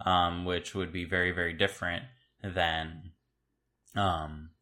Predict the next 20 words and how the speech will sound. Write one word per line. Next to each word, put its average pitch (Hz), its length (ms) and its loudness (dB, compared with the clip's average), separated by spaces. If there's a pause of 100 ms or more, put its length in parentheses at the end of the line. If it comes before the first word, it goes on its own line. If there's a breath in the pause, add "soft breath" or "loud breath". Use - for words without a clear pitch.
than, 95 540 2
than 92 320 0
what 95 200 2
you're 95 140 2
necessarily 90 560 0
used 120 340 2
to. - 140 -4
So - 160 0
you 98 160 2
don't 117 140 2
need 123 180 -2
to 120 100 -2
deal 107 400 2
with 98 320 2 (380 soft breath)
pipes 92 520 2
and, 90 460 0 (360)
uh, 92 280 8
sockets 92 760 2
and 90 500 -2
threads. 90 720 2